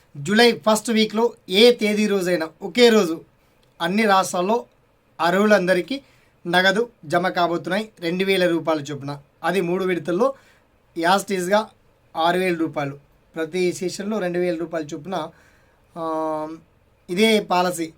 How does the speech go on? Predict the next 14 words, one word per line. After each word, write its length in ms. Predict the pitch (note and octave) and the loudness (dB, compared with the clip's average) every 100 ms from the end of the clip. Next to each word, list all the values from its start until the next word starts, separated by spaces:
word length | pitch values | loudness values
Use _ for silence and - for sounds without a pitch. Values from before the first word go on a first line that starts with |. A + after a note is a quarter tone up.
| E3+ | -10
అంటే 300 | E3+ F#3+ D#3 | -6 -4 -4
మూడు 360 | D3+ D#3+ F#3+ | -6 -6 -2
విడతల్లో 440 | G3 F3+ G3 A#3 A3+ | -2 -2 -6 -4 -4
రెండు 180 | F3+ | -4
వేల 140 | F#3 F3+ | -4 -4
రూపాయల 360 | E3+ E3 E3 D#3+ | -4 -4 -4 -4
చొప్పున 280 | D3+ E3+ B3+ - _ _ - | -8 -6 -8 -8 _ _ -4
ఆరు 220 | E3 F3+ | 0 2
వేలు. 480 | F3 D#3 C#3+ - _ _ _ | 0 0 -6 -14 _ _ _
అలాగే 320 | G3 G3+ G#3 G#3 | 0 2 2 -2
తెలంగాణ 400 | E3+ F3 G3+ G3+ | -2 -2 0 0
రుణమాఫీ 460 | F3 F#3+ G3 F#3+ | -2 -2 -2 -4
కూడా 220 | F#3+ G#3 F#3 | -8 -2 0
ఇలాగే 540 | F3+ F#3+ G#3 G3 - | 2 0 0 -4 -6